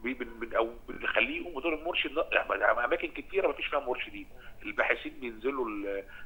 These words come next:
بينزلوا مع المزارعين متابعين اول باول. يعني حضرتك ما، ما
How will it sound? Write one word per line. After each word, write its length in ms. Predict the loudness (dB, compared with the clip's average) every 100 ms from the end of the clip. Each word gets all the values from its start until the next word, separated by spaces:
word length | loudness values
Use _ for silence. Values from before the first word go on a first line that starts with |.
| -8
بينزلوا 340 | -8 -4 -2 4
مع 140 | 6
المزارعين 720 | 6 4 4 4 4 0 -4 -6
متابعين 680 | 2 4 6 4 -2 -4 -8 -8 0
اول 320 | 2 4 4
باول. 440 | 6 6 6 4 0 -12 -12 -12 2
يعني 320 | 4 6 4
حضرتك 480 | 2 2 4 2 4
ما، 160 | 2 6
ما 640 | 8 8 6 2 0 -2